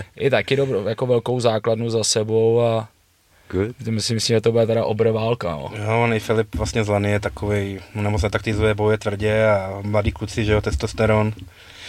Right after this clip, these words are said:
Speaker 3: Tohle si myslím, že bude fakt zábava,
Speaker 1: Jo,
Speaker 3: jakože na
Speaker 1: to,
Speaker 3: to se docela těším.
Speaker 1: to bude taková kovbojská rvačka od
Speaker 2: By
Speaker 1: koutu.
Speaker 2: the way, já vlastně ještě odbočím k tým minulý akci, já mám tak jeden zápas s klucím, bylo patnáct šestnáct, něco
Speaker 3: Jo.
Speaker 2: takového. A to bylo výborný.
Speaker 3: Jo,
Speaker 2: Jakože
Speaker 3: jo.
Speaker 2: krásný zápas.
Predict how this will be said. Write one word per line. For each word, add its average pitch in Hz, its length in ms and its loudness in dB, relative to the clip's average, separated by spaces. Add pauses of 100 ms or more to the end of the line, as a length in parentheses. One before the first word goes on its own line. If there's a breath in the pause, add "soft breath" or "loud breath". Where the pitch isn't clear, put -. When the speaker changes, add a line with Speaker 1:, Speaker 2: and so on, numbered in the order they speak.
(160 loud breath)
Speaker 3:
Tohle 120 180 4
si 131 140 0
myslím, 123 200 0
že 117 100 0
bude 117 140 2
fakt 117 160 -6
zábava, 107 320 2 (160)
Speaker 1:
Jo, 104 60 -4
Speaker 3:
jakože 104 200 -2
na 104 60 -2
Speaker 1:
to, 117 60 -2
Speaker 3:
to 110 60 -4
se 123 100 -8
docela 107 200 -2
těším. 95 300 -6
Speaker 1:
to 107 120 -4
bude 120 160 -2
taková 120 320 0
kovbojská 117 640 2
rvačka 110 460 -2
od 107 140 -2 (100)
Speaker 2:
By - 80 -20
Speaker 1:
koutu. - 200 2
Speaker 2:
the 107 80 4
way, 113 100 6
já 110 80 4
vlastně 110 180 0
ještě 110 160 -4
odbočím 110 340 -4
k - 40 -14
tým 117 100 0
minulý 117 220 2
akci, 131 200 -4
já 123 40 0
mám 113 100 -2
tak 101 140 -4
jeden 110 180 0
zápas 107 300 0
s - 20 -14
klucím, 107 420 -2
bylo 104 180 4
patnáct 101 420 -4
šestnáct, 98 440 -2
něco 107 160 0
Speaker 3:
Jo. 107 60 6
Speaker 2:
takového. 98 400 4 (1000 loud breath)
A - 80 -2
to 92 80 -6
bylo 92 120 4
výborný. 92 480 0 (380)
Speaker 3:
Jo, 110 120 2
Speaker 2:
Jakože 117 220 6
Speaker 3:
jo. 107 60 2
Speaker 2:
krásný 107 320 0
zápas. 95 440 -2